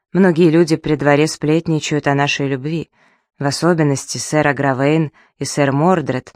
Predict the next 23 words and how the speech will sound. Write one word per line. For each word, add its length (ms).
только 360
того 300
и 80
ждут, 420
чтобы 340
мы 120
впали 400
в 80
немилость. 680
Я 160
больше 300
боюсь 280
за 160
вас, 220
чем 240
за 100
себя. 420
Я-то 280
могу 380
уехать, 560
бежать 400
от 120
двора, 460